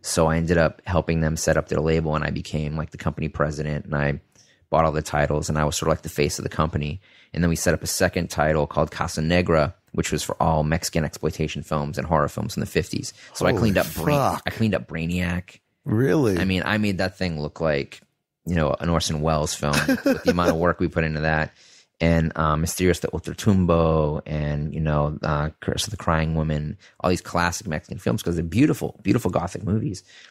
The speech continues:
Speaker 1: I got an award from, um, Edward James Olmos at the, um, Los Angeles Latin International Film Festival at the Egyptian. And, um,
Speaker 2: For the restoration?
Speaker 1: Yeah, for the restoration work.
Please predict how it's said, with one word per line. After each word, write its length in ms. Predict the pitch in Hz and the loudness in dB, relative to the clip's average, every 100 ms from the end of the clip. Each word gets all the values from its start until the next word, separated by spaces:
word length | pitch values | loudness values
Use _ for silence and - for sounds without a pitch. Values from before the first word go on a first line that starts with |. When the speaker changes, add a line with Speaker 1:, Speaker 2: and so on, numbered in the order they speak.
| _ _ - | _ _ -2
Speaker 1:
I 60 | |
got 140 | 87 85 | 0 2
an 60 | |
award 540 | 85 85 87 87 85 85 | 2 2 4 4 2 -2
from, 340 | 85 82 80 | 0 0 0
um, 500 | 78 76 76 73 76 _ - | 0 -2 -4 -6 -10 _ -4
Edward 200 | 87 92 | 2 2
James 260 | 85 85 - | 2 0 0
Olmos 600 | 87 85 80 80 80 - - _ _ _ - | -2 0 0 -2 -4 -10 -14 _ _ _ -2
at 220 | 80 - | -2 0
the, 160 | 85 - | -2 0
um, 480 | 80 76 76 76 73 _ _ _ - | -2 0 -2 -4 -8 _ _ _ -2
Los 240 | 82 - | -2 2
Angeles 680 | 87 87 85 82 80 - 107 | 2 2 2 2 2 -2 -4
Latin 440 | 85 85 - 78 82 | -2 0 0 -2 -2
International 520 | 82 80 82 - 71 | -2 -2 -2 -4 -4
Film 240 | 82 80 | -2 -2
Festival 560 | - 82 - 78 78 78 | 0 -2 0 2 4 2
at 80 | - | 0
the 100 | - | -4
Egyptian. 800 | 82 85 - 87 82 78 78 78 _ _ _ _ | 0 2 4 4 4 4 0 -4 _ _ _ _
And, 360 | - 80 76 - | 0 2 2 0
um, 560 | 76 73 71 71 69 - _ _ | 0 0 0 -2 -4 -8 _ _
Speaker 2:
For 180 | - 110 | 0 4
the 80 | 95 | 4
restoration? 680 | 95 - 98 92 110 156 | 4 4 6 6 4 2
Speaker 1:
Yeah, 120 | 85 | 2
for 100 | 80 | 2
the 60 | 80 | 0
restoration 580 | 85 - 80 82 - 82 | 0 0 0 0 -2 0
work. 440 | 80 80 80 - | 0 2 0 -4